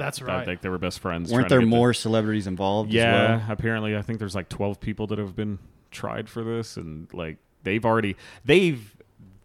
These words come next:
Speaker 2: most of their court cases are done. Like, I think Felicity
Speaker 3: So,
Speaker 2: Huffman got charged a couple years
Speaker 3: Laughlin
Speaker 2: ago.
Speaker 3: is set to spend two months in prison, pay a hundred fifty thousand dollar fine, do a thousand hours of community service, and spend two years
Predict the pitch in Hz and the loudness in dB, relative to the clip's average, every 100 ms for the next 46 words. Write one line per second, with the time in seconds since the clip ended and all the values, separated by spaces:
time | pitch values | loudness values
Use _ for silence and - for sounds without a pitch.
0 | 113 120 180 - 123 117 139 - 110 - | -6 2 2 2 -2 0 -2 0 -2 -2
1 | 101 98 85 78 - 98 76 58 82 78 | -4 -6 -12 -14 -10 -8 -6 -10 -14 -14
2 | 78 92 101 - 104 120 110 104 104 92 | -14 -10 -10 -6 2 4 4 2 -2 -4
3 | 85 80 90 82 - 113 131 92 147 127 | -6 -6 -8 -8 -2 4 6 6 4 4
4 | 113 71 71 - _ _ _ 113 101 - | 2 -2 -8 -16 _ _ _ -4 -4 0
5 | 113 110 - 104 101 92 - - 98 92 | 0 0 -2 -2 -2 -4 -8 -4 -4 -2
6 | - 139 110 95 92 - 147 104 95 98 | -2 0 0 -2 -6 -2 -2 -2 -8 -10
7 | - 104 101 92 - 110 113 104 107 101 | -8 -4 -4 -4 -8 -6 -4 -2 -4 -4
8 | 101 95 98 85 85 113 110 113 117 117 | -4 -2 -4 -6 -6 -4 -2 -2 -6 -8
9 | 104 95 - - 107 107 104 90 95 104 | -8 -6 -8 -4 -2 0 -2 -4 -4 -4
10 | 101 87 101 104 98 - 107 104 - 90 | -4 -8 -6 -4 -4 -4 -4 -4 -8 -12
11 | 101 95 - 117 107 107 104 90 - | -10 -10 -6 -6 -2 -2 -2 -4 -10